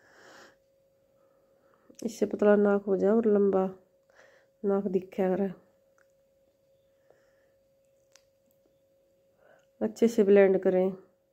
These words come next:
इसमें मिक्स कर दें। ऐसा नहीं कि ब्लैक ब्लैक अलग से दिखे, नहीं,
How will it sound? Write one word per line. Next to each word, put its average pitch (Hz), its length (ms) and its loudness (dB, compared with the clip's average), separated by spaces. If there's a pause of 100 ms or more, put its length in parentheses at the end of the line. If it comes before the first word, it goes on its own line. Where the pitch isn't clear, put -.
(1080)
इसमें 233 260 6
मिक्स 262 280 4
कर 214 240 4
दें। 190 340 4 (1500)
ऐसा 233 300 4
नहीं 233 140 6
कि 220 60 -4
ब्लैक 226 260 4
ब्लैक 208 220 4
अलग 208 220 4
से 202 180 -4
दिखे, 196 320 -2
नहीं, 185 360 0